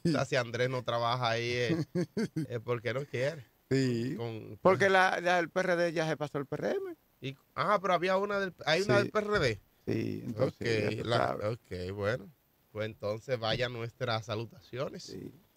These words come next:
Speaker 2: junto
Speaker 1: Eh.
Speaker 2: con Estela Osuna.
Speaker 1: Ah, ¿verdad? Ah, Estela, ¿verdad que Estela? <laughs> Sí, señores.
Speaker 2: Sí.
Speaker 1: Hay gente no resiste estar fuera del poder. <laughs> No es por nada, no es por usted, doña Estela.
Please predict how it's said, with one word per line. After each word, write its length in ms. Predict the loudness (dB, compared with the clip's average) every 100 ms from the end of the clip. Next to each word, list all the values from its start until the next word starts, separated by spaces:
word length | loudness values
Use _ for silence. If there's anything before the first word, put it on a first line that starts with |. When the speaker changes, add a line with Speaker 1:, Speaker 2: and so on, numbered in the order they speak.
| _
Speaker 2:
junto 200 | -4 -4
Speaker 1:
Eh. 40 | -2
Speaker 2:
con 180 | -2 -2
Estela 300 | 0 0 0
Osuna. 400 | -2 -4 -4 -6 _ _ -16
Speaker 1:
Ah, 240 | -4 0 2
¿verdad? 420 | 0 0 -4 -6 0
Ah, 180 | 4 4
Estela, 280 | 4 2 4
¿verdad 260 | 4 2
que 80 | 2
Estela? 220 | -2 -2 -2
<laughs> 120 | -4
Sí, 220 | 0 2 2 -2 -2 -4 -6 -8
señores. 520 | -8 -6 -6 -2 -2
Speaker 2:
Sí. 440 | 0 0 -2 0 -2 -2
Speaker 1:
Hay 200 | 0 0
gente 220 | 0 -2
no 140 | 0 0
resiste 440 | 0 -4 -4 -2
estar 220 | 0 -2
fuera 220 | -2 -2 -2
del 140 | -2
poder. 340 | -8 -10 -10 -12 _ -20 -20
<laughs> 800 | -10 -10 -4 -2 -2 -2 -2 -2 -2 -4 _ -6 -6 _ -10 -2 -2 -4 -6 -6 -6 -10
No 120 | -10
es 60 | -4
por 120 | -2
nada, 200 | 0 0
no 80 | 0
es 80 | -2
por 140 | -2
usted, 220 | -2 0 2 2
doña 100 | 0
Estela. 440 | 0 -6 -6 -12